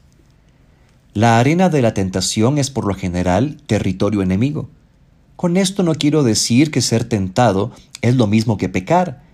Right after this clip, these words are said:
porque ese no es sino otro de los engaños de Satanás. Lo que quiero decir es que por lo general se nos pide que enfrentemos lo malo en los planos de nuestra experiencia subjetiva. Este no es un terreno neutro,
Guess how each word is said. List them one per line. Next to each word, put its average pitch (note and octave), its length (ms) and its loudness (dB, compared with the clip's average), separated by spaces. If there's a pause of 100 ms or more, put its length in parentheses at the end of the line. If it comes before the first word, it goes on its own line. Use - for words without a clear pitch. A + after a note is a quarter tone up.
(340)
porque G2+ 480 2
ese A#2+ 380 2
no A2 240 2
es A#2+ 160 4
sino G#2+ 460 0
otro A#2+ 340 2
de G#2 100 2
los G2 200 0
engaños G2 400 0
de F#2+ 80 -2
Satanás. G2+ 640 -2 (720)
Lo G2+ 160 -2
que G#2+ 100 -2
quiero G#2+ 280 2
decir A2 460 2
es A#2+ 140 2
que A2 140 0
por F#2+ 180 -4
lo F#2+ 80 2
general F#2 640 0 (300)
se - 160 -2
nos D3+ 160 0
pide G3+ 320 0
que C#3+ 80 2
enfrentemos A#2+ 800 2
lo G2+ 260 2
malo A#2+ 480 2 (220)
en G#2 180 0
los G#2 160 -2
planos C3 420 0
de A2 80 0
nuestra G2+ 400 -2
experiencia G2+ 600 -2
subjetiva. A#2 640 -4 (720)
Este A#3 260 -2
no D#3 140 2
es B2 180 2
un A#2+ 80 2
terreno G#2 460 0
neutro, F#2 480 -2